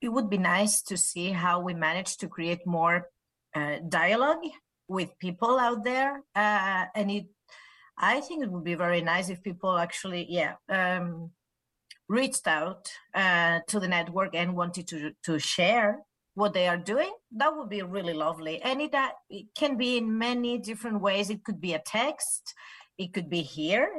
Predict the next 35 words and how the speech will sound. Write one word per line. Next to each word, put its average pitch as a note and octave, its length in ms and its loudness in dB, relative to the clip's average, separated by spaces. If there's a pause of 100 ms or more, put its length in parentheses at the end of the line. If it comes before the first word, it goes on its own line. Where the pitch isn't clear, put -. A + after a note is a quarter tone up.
in F#3 140 -6
the F3 160 -6
podcast, B3+ 840 2
<laughs> G#3 60 -8
uh, G#3+ 240 2 (880)
uh, G3+ 260 4
Smash D#3+ 380 -4
the F3 100 -8
Class, F#3+ 440 0 (240)
wonderful. A3 880 0
Uh, B3 520 0 (120)
it E4+ 180 -10
could C#4+ 140 -10
be A#3 100 -6
through A#3 300 -2
a G#3 300 0 (200)
webinar, E4 600 0 (720)
uh, G3+ 420 2 (100)
a F#3+ 60 -2
workshop. C#4+ 760 -4
I C#4+ 80 0
don't F#4+ 120 -12
know. F4 280 0
I A3+ 80 -4
mean, A#3+ 220 -6
people D4+ 380 0
have A#3 280 -2 (100)
to A#3 100 -8
do G3 200 -4
what F#3+ 260 -2 (180)
it F3+ 180 -8 (460)
seems, - 640 0
you E3+ 160 0
know, D3+ 340 2
uh, D#3+ 180 0